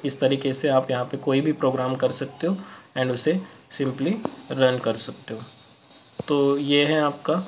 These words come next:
अगर आपको इसको सेव करना है, तो आप इसको सेव कर सकते हो। सेव करने के लिए आपको आपकी फाइल लोकेशन अलाउ करना पड़ेगा। इंटरनल स्टोरेज में आप कोई भी यहाँ पे एक फोल्डर क्रिएट कर सकते हो। जैसे मैं यहाँ पे कर देता हूँ फोल्डर क्रिएट,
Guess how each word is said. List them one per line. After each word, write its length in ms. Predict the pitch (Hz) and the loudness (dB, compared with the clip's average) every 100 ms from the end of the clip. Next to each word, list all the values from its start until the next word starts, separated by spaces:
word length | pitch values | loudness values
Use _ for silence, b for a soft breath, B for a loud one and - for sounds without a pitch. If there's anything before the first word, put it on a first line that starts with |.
| B B - | B B -6
अगर 120 | 135 | 2
आपको 280 | 131 131 143 | 4 4 2
इसको 340 | 139 - - 143 | 2 0 -2 -2
सेव 300 | - 156 156 | 4 6 6
करना 260 | 156 156 | 4 4
है, 120 | 156 | 2
तो 120 | 147 143 | 2 0
आप 200 | 135 131 | 0 -4
इसको 260 | - 127 | -6 -6
सेव 220 | 127 147 | -2 0
कर 140 | 147 147 | 0 -2
सकते 340 | - 147 147 | -6 -8 -4
हो। 140 | 143 143 - - | -4 -4 -14 -8
सेव 220 | 135 127 | -4 -4
करने 340 | 127 131 131 | -2 -2 -2
के 160 | 123 131 | -4 -4
लिए 140 | 127 | -4
आपको 500 | 131 123 - 127 123 | -4 -6 -2 0 2
आपकी 320 | 127 131 - 117 | 0 -4 -4 -6
फाइल 260 | 127 123 | -2 -2
लोकेशन 440 | 127 120 127 123 120 | -2 -4 -4 -4 -2
अलाउ 220 | 131 135 | 0 0
करना 240 | 139 139 | 0 -2
पड़ेगा। 440 | 135 139 135 135 135 B B B B B - - - | -2 -2 0 -2 -4 B B B B B -20 -20 -12
इंटरनल 500 | 131 117 127 123 123 | -6 0 0 0 -4
स्टोरेज 380 | - 127 123 123 | -2 0 0 0
में 140 | 123 | 0
आप 180 | 123 120 - | 0 -2 0
कोई 160 | 127 | 0
भी 160 | 131 135 | 2 2
यहाँ 160 | 127 127 | 2 0
पे 200 | 135 127 | 0 -2
एक 80 | |
फोल्डर 520 | - - - 120 123 120 | -4 -10 -4 0 2 0
क्रिएट 320 | 123 127 131 | 0 -4 -2
कर 140 | 135 | -6
सकते 300 | 131 131 - | -6 -8 -6
हो। 100 | 131 | -4
जैसे 260 | 120 117 123 | -2 -4 -4
मैं 140 | 120 | -4
यहाँ 160 | 120 117 | -4 -6
पे 120 | 123 | -6
कर 140 | 120 | -4
देता 300 | 117 120 117 | -4 -4 -2
हूँ 400 | 120 117 123 120 | -4 -4 -4 -6
फोल्डर 420 | - - 113 113 117 | -6 -6 -4 -4 -4
क्रिएट, 400 | 117 117 117 | -4 -4 -4